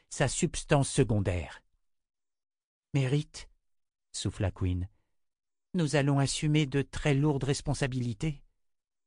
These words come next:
On peut le dire, oui. Queen entreprit de marcher en rond tout en se massant le front.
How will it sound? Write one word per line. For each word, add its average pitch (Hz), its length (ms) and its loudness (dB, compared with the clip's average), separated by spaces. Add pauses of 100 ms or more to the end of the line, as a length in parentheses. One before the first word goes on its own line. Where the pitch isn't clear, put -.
(460)
On 104 180 2
peut 139 160 8
le 143 100 4
dire, 107 520 4
oui. 95 280 -2 (2000)
Queen 135 300 6
entreprit 127 460 2
de 117 100 0
marcher 113 400 0
en 107 180 2
rond 127 280 0
tout 123 300 -6
en 117 60 0
se - 140 -2
massant 113 320 0
le 104 100 2
front. 85 340 -10